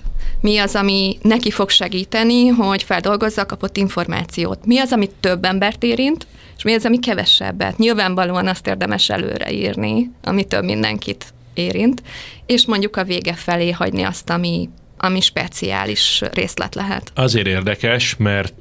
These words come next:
Speaker 2: kommunikációs szempontból, vagy hát üzleti kommunikációs szempontból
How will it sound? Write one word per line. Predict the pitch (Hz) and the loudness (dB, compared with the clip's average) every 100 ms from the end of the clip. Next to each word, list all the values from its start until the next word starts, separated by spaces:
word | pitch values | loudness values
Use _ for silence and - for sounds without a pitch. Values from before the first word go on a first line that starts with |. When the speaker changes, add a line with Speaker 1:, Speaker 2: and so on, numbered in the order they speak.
| - | -2
Speaker 2:
kommunikációs | 101 101 101 104 95 - 104 | 2 4 2 0 0 0 2
szempontból, | - 104 90 107 98 101 | 2 0 0 0 2 2
vagy | 101 87 | 2 0
hát | 87 104 | -2 -2
üzleti | 90 90 95 | 0 -2 -2
kommunikációs | 98 95 92 - 95 - 98 | -2 0 0 -2 -4 -2 0
szempontból | - 95 95 104 98 104 107 | 0 -2 0 0 2 2 2